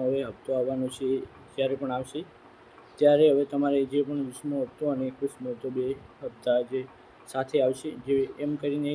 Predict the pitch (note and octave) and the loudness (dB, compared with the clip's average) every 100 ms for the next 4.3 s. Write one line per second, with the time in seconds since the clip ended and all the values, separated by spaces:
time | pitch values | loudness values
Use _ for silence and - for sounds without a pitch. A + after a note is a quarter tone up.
0 | C#3+ C3+ C3+ C3 C#3 B2+ B2 C3 B2+ B2 | -2 0 0 0 -2 -2 -4 -4 -4 -4
1 | B2 C3+ B2+ B2+ C#3 - - - - - | -6 -6 -10 -10 -10 -14 -20 -20 -20 -2
2 | C#3 B2+ C3+ C3 C3+ B2+ A#2 B2+ A#2+ - | 2 4 4 4 2 2 -2 -2 -2 -8
3 | B2+ B2+ C3+ B2 B2 - A#2+ A#2 A#2 A#2 | -8 -8 -8 -8 -8 -4 -2 -2 -6 -8
4 | B2 - | -10 -10